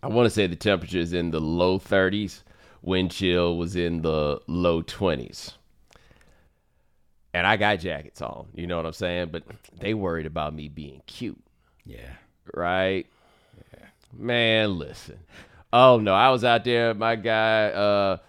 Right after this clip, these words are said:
Speaker 1: my field producer, I think that's his title. I wanna get it right. My man Ted, Ted know who I'm talking about. Ted looked out for the homie, man.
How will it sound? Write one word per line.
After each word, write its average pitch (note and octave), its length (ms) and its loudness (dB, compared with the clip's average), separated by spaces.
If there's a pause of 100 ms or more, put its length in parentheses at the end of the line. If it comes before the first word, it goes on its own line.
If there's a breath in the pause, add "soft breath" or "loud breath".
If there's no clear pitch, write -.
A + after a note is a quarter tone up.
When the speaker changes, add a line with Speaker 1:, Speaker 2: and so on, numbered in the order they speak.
(120)
Speaker 1:
my F#2 140 -6
field A2+ 320 0
producer, G2+ 520 -4
I G2 60 0
think G#2 200 -4
that's G2 180 -4
his E2+ 100 -14
title. F2 380 -2
I E2+ 140 0
wanna E2+ 240 -6
get E2+ 160 -6
it E2+ 60 -4
right. F2+ 200 -6
My G2 100 -8
man F2+ 240 -6
Ted, E2+ 440 -6
Ted F#2+ 260 -2
know E2+ 180 -6
who E2 80 -10
I'm D#2 120 -8
talking D2+ 340 -8
about. D2 340 -10 (300 soft breath)
Ted A#2 420 2 (520)
looked A#2+ 360 -2
out G2 220 4
for F2+ 100 -8
the E2 60 -6
homie, D#2+ 400 -4
man. E2+ 400 -4